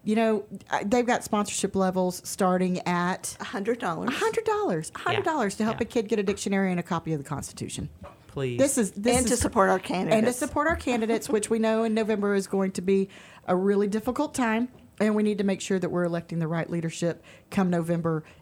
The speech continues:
Speaker 1: um, not only, not only on the national scale, but also here locally.
Speaker 3: One
Speaker 1: So
Speaker 3: more time,
Speaker 1: Yes.
Speaker 3: N S republican women dot org.
Speaker 1: Dot org.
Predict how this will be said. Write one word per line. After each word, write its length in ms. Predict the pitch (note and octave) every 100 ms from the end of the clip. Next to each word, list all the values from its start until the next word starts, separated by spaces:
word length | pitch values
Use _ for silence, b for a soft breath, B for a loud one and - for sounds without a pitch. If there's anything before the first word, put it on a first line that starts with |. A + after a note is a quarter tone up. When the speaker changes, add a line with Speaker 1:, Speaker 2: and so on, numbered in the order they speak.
| -
Speaker 1:
um, 240 | F3+ E3 F#3
not 200 | G#3+ G#3+
only, 420 | G3+ G3 G3 - -
not 200 | F3+ G#3+
only 200 | G#3 G3
on 100 | F3+
the 60 | F3+
national 400 | E3+ F3 - D#3+
scale, 300 | - E3 D#3+
but 120 | D#3+
also 260 | D#3+ -
here 180 | D#3 E3
locally. 340 | D#3 D3+ D#3+ D#3
Speaker 3:
One 120 | D#3
Speaker 1:
So 40 |
Speaker 3:
more 100 | D#3+ D3+
time, 300 | C3 A#2 A2 -
Speaker 1:
Yes. 160 | D3
Speaker 3:
N 20 |
S 400 | C#3+ C#3+ - - -
republican 680 | C3+ C3+ - C3+ C#3 - C#3+
women 340 | C3 C3 B2 B2
dot 120 | A#2
org. 60 | B2 C#3+
Speaker 1:
Dot 20 |
org. 440 | B2+ A#2 G#2 -